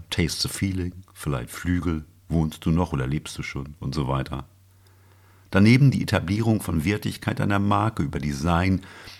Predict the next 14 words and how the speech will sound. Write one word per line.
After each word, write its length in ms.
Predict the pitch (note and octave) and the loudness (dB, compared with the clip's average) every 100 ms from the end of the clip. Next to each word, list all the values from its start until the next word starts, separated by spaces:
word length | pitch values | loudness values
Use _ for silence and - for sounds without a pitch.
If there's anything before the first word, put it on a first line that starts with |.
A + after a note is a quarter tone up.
| - | -2
über 160 | F#2+ D#2+ | 2 4
den 160 | D#2+ | 2
Schein 300 | - F#2 G#2 | 2 2 2
von 180 | - E2 | 0 -2
Exklusivität, 920 | - - - E2+ E2+ D#2+ - A#2+ B2+ | -2 -4 -2 -2 0 0 2 4 6
also 180 | F2+ C#2 | 4 0
über 120 | C2 | -2
den 180 | D2+ C2 | -4 -4
Preis, 580 | - - D#2+ F#2+ G#2+ - | -6 -2 0 0 0 0
über 100 | D#2 | 0
das 180 | D2 F2 | -2 -4
Narrativ 600 | D#2+ D#2+ - G2+ G2 - | -2 -2 -2 -2 -2 -2
der 160 | E2 | -2
Ausgewähltheit. 1040 | E2+ E2 - C#2 C2+ A#1 A#1+ B1 A#1 A1+ | -2 -4 -4 -4 -4 -6 -8 -8 -8 -12